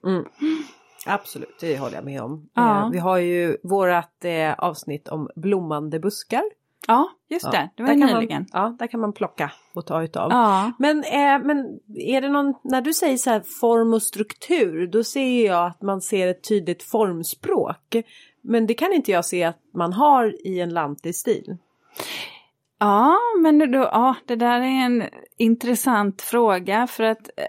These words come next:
Speaker 2: att skapa en form handlar ju inte om att den ska vara rak eller att den behöver vara genom-, geometrisk. Den kan ju vara böljande. Någonstans så måste du ju ändå bestämma var din gång ska vara eller vart,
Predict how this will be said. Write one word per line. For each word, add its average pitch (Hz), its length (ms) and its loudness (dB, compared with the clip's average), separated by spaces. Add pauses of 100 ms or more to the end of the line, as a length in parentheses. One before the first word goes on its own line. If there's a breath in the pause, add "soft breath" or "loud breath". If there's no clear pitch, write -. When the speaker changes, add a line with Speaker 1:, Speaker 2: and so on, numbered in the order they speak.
(140)
Speaker 2:
att 208 220 -4
skapa 214 680 -2
en 214 180 -2
form 269 680 2 (540)
handlar 214 520 2
ju 220 180 2
inte 208 440 2
om 175 440 0
att 165 220 -6 (120)
den 165 320 -2
ska 170 300 -2
vara 170 840 0 (140)
rak 180 720 2 (140)
eller 165 500 0 (560 loud breath)
att - 200 -6
den 180 120 -2
behöver 180 260 -2
vara 175 300 2
genom-, 165 420 -2
geometrisk. 185 800 -2
Den 165 160 -2
kan 208 220 0
ju 277 120 4
vara 180 280 2
böljande. 185 800 -2
Någonstans 247 520 0
så 202 80 -4
måste 185 280 -4
du 202 60 0
ju 185 60 2
ändå 165 200 -4
bestämma 165 580 -2
var 233 160 0
din 220 220 0
gång 170 400 0
ska - 300 -4
vara 151 360 2
eller 165 260 0
vart, 170 380 0